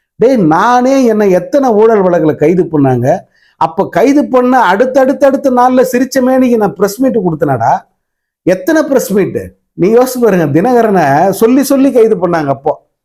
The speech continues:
எடப்பாடி சி எம் இருக்காரு, தினகரன் வந்து எதிர்த்து ஒரு வார்த்தை கூட பேசவே முடியல. எங்க போய் பேசினாலும் அவர் எந்த ஊருக்கு போனாலும் அந்த ஊர்ல போய் ஒண்ணு சி பி ஐ நிக்குது, இ டி நிக்குது, அல்லது வேற வ-, வருமான வரித்துறை, இவங்க யாராவது ஒருத்தர் போய் அவரை கைது பண்ணே இருக்காங்க.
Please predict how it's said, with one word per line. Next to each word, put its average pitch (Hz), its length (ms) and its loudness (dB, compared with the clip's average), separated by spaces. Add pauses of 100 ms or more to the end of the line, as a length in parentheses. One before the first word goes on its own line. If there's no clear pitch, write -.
(220)
எடப்பாடி 175 400 0
சி 160 180 0
எம் 165 160 0
இருக்காரு, 127 520 0 (640)
தினகரன் 202 400 2
வந்து 196 300 0
எதிர்த்து 202 380 0
ஒரு 185 160 2
வார்த்தை 190 320 0
கூட 202 120 -2
பேசவே 175 480 -2
முடியல. 139 400 0
எங்க 226 320 0
போய் 247 220 0
பேசினாலும் 185 640 -2 (280)
அவர் 160 200 0
எந்த 208 280 2
ஊருக்கு 226 320 0
போனாலும் 165 320 0
அந்த 220 280 0
ஊர்ல 262 240 0
போய் 220 320 0
ஒண்ணு 185 160 2
சி 208 240 -2
பி 196 100 2
ஐ 190 80 2
நிக்குது, 170 420 -4
இ 208 180 -4
டி 196 100 -2
நிக்குது, 165 400 -2 (340)
அல்லது 165 600 0 (120)
வேற 180 180 2 (560)
வ-, 151 200 2
வருமான 202 380 0
வரித்துறை, 165 340 0
இவங்க 165 320 0
யாராவது 226 340 2
ஒருத்தர் 220 300 0
போய் 220 140 2
அவரை 170 260 0
கைது 185 280 -2
பண்ணே 160 260 -4
இருக்காங்க. 131 440 -4